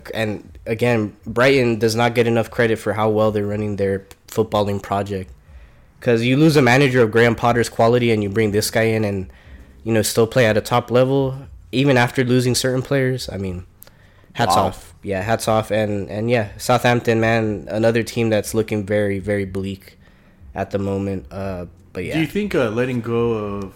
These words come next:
Speaker 2: Hasenhuttl was a good idea?
Speaker 1: Um, you
Speaker 2: 'Cause,
Speaker 1: know,
Speaker 2: like, I think, I think when they were with him,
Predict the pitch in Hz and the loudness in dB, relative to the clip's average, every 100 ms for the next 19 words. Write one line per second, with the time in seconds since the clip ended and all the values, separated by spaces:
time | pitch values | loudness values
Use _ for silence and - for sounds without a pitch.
0 | - - 110 - 113 117 117 110 98 95 | -14 -8 -8 -8 -10 -8 -8 -10 -10 -10
1 | 104 101 92 98 104 - - - - - | -8 -8 -8 -10 -10 -14 -20 -20 -20 -20
2 | - - - - - 120 120 120 110 104 | -20 -20 -20 -10 -2 2 2 2 -2 -6
3 | - - - 117 143 151 147 139 160 - | -16 -20 -14 0 4 6 4 2 -4 -2
4 | 220 - - - 139 196 185 151 135 135 | -6 -6 -12 -12 -8 -6 -6 -4 -4 -4
5 | 131 101 110 127 - 143 147 151 | -4 -6 -8 -8 -8 -8 -8 -12